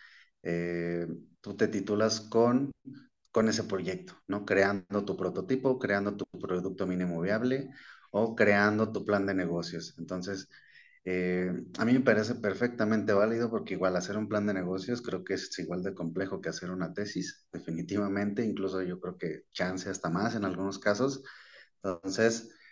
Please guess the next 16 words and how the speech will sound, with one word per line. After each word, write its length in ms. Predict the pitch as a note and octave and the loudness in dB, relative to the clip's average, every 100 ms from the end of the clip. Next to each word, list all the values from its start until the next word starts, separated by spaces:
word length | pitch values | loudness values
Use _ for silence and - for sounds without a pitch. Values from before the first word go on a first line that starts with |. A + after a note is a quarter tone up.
| - - | -20 -4
eh, 440 | G2+ G2+ G2 G2 - | 2 4 4 4 -2
si 300 | - - F#2+ - | -4 -4 -4 0
tú 140 | B2 | 4
te 120 | D3 | 4
titulas 420 | C3+ A2+ A2 A#2+ A2+ | 4 2 2 2 0
de 80 | |
esa 140 | G#2+ A#2 | -2 0
manera, 540 | G#2 G2 F2+ G2 G2+ | 0 0 -2 -4 -2
imagínate, 540 | A2+ A2 F#2+ B2+ A2 F2+ | -2 -2 0 0 0 -6
estás 280 | - F#2 G2+ | -6 -6 -4
haciendo 420 | F#2+ G2+ G#2 G#2+ | -4 -2 0 2
exactamente 520 | G2+ C3 D3+ D#3+ D#3+ | 2 4 8 8 8
lo 80 | D3+ | 6
mismo. 280 | F3+ F3 C#3+ | 4 4 2
O 40 | |
sea, 160 | - | 0